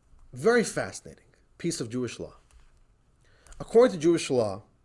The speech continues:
if a couple wants to divorce, the man must be the one to divorce. According to Jewish law, the husband is the one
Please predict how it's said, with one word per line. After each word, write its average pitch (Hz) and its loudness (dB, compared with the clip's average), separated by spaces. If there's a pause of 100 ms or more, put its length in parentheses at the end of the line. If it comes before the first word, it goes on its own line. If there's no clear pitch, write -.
(680)
if 156 -8
a 151 -2
couple 196 -2
wants 147 -2
to - -6
divorce, 98 -10 (600)
the 123 -2
man 143 0
must 127 -2
be 131 -4
the 117 -4
one 107 -4
to 104 -10
divorce. 82 -14 (880)
According 156 -2
to 131 -10
Jewish 143 -2
law, 131 2
the 110 -8
husband 143 -6
is 101 -10
the 107 -8
one 92 -10